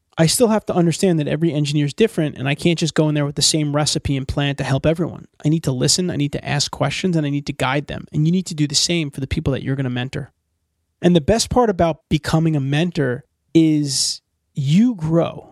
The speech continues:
I always tell people you grow through giving. It's one of the biggest ways to advance yourself is to give.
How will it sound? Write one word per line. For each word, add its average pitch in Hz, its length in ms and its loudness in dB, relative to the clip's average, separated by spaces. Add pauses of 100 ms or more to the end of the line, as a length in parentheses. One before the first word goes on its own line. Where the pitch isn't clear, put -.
(400)
I 156 140 2
always 185 220 2
tell 170 120 0
people 143 220 -2
you 151 160 2
grow 156 380 0
through 139 220 -6
giving. 135 360 -4 (560)
It's - 140 -4
one 165 120 4
of 147 80 0
the 139 120 -4 (100)
biggest 170 560 0
ways 151 420 0
to 143 120 -2
advance 143 520 -2
yourself 156 500 0
is 135 160 -6
to 147 140 -6
give. 139 420 -2